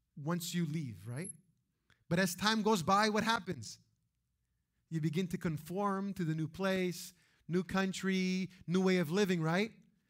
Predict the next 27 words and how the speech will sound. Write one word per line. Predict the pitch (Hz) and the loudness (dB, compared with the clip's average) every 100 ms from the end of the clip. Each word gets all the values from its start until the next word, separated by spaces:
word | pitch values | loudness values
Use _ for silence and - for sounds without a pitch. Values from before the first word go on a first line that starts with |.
| _ 208 | _ 0
And, | 233 | 4
and | 202 | 4
the | 190 | 4
more | 180 247 | 4 4
time | 233 180 208 233 | 2 2 4 4
that | 226 220 | 2 2
passes, | 185 233 233 302 302 196 - _ _ _ _ _ - | 4 4 4 0 0 -4 -8 _ _ _ _ _ -2
right, | 180 240 | 4 6
what | 226 | 6
ends | 233 233 | 4 2
up | 233 | 2
happening? | 247 233 220 170 110 - _ _ _ | 2 2 0 -2 -4 -16 _ _ _
You | 160 | -2
become | 175 196 214 | 0 2 2
more | 202 202 | 2 0
comfortable | 208 214 208 196 | 0 -2 0 0
with | 202 | 0
your | 202 | 0
surroundings. | - 185 185 196 196 190 202 190 - - | 0 0 0 0 0 0 -2 -4 -8 2
You | 190 | 6
begin | 190 156 220 214 | 6 6 4 4
to, | 226 208 - - | 2 0 -2 -4
to, | 208 180 - | 0 0 -2
to | 208 | 0
build | 165 214 | 4 6
more | 208 202 | 6 4
roots, | 165 208 214 - - - | 6 6 4 0 -8 -10